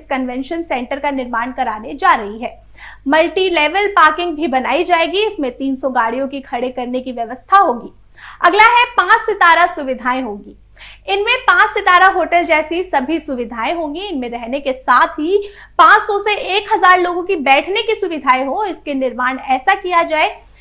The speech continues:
कि जरूरत पर इसकी क्षमता को घटाया और बढ़ाया जा सके। इसके लिए अलग-अलग हॉल के टुकड़ों में बांटा जाएगा और जरूरत पर पार्टीशन को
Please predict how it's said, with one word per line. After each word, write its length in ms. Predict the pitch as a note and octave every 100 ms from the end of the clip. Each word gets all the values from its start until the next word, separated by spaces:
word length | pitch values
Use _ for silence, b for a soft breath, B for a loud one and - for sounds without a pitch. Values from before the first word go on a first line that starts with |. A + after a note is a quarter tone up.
| b
कि 120 | B3+
जरूरत 440 | D4+ D4+ D4+ F4 A#4
पर 260 | A4+ G4+
इसकी 280 | G4 - F4
क्षमता 400 | E4+ C4+ C4+ E4
को 160 | D#4+ E4
घटाया 500 | C4 C4 A#3+ A3+ C#4
और 180 | F4+ C#4
बढ़ाया 440 | A#3+ A#3 A3 C#4
जा 220 | E4+ F4
सके। 480 | - - - - - - b b
इसके 300 | E4+ - A4
लिए 140 | G#4 G#4+
अलग-अलग 560 | F#4 F4 F4+ F4+ F4+
हॉल 260 | D#4+ D4+ D#4
के 120 | E4+
टुकड़ों 360 | - D4 C#4+ C#4+
में 160 | C4
बांटा 300 | G#3+ G#3+ D4
जाएगा 420 | D#4 E4 D#4+ E4+
और 400 | G#4 G4+ C#4 C#4
जरूरत 540 | A#3+ C4+ D4 E4+ G#4 G#4
पर 80 | A#3 - b b b
पार्टीशन 640 | D4+ D4+ - E4 G4+ G4
को 340 | F4+ C#4 -